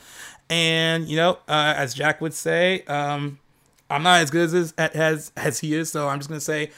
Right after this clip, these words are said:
please, uh, do your homework assignment, and if you have the time, uh, rate, listen, subscribe, give us a review, let us know what you wanna hear, uh, let us know what you're enjoying, let us know what you're not enjoying, and, um, you know, the Back to the Boxer is also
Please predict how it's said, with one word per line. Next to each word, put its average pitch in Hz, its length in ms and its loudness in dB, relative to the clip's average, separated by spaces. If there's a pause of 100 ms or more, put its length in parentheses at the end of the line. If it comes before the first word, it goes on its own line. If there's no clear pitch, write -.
(200)
please, 175 400 0
uh, 156 240 2
do 147 100 -6
your 156 120 -2
homework 147 200 -4
assignment, 143 460 -2
and 135 80 -6
if 127 120 -10
you 147 80 0
have 147 120 2
the 139 60 -6
time, 135 440 -6 (380)
uh, 127 360 0
rate, 160 640 2
listen, 147 440 -2
subscribe, 143 600 0
give 156 120 -2
us 156 120 -4
a 156 60 0
review, 139 420 -2
let 147 140 -2
us 147 120 -6
know 151 80 -2
what 147 120 -4
you 135 120 -4
wanna 135 200 -2
hear, 131 420 -2 (380)
uh, 131 120 2
let 151 140 0
us 147 100 -2
know 151 140 -4
what 143 120 -4
you're 143 140 -2
enjoying, 170 380 0
let 165 120 0
us 165 120 -4
know 185 60 0
what 190 80 0
you're 190 100 0
not 202 160 0
enjoying, 131 460 -8
and, 131 200 -8
um, 135 460 -10 (840)
you 147 120 -10
know, 139 220 -6 (340)
the 139 400 -4
Back 156 180 0
to 175 80 0
the 147 60 -6
Boxer 165 320 0
is 135 140 -6
also 143 500 -4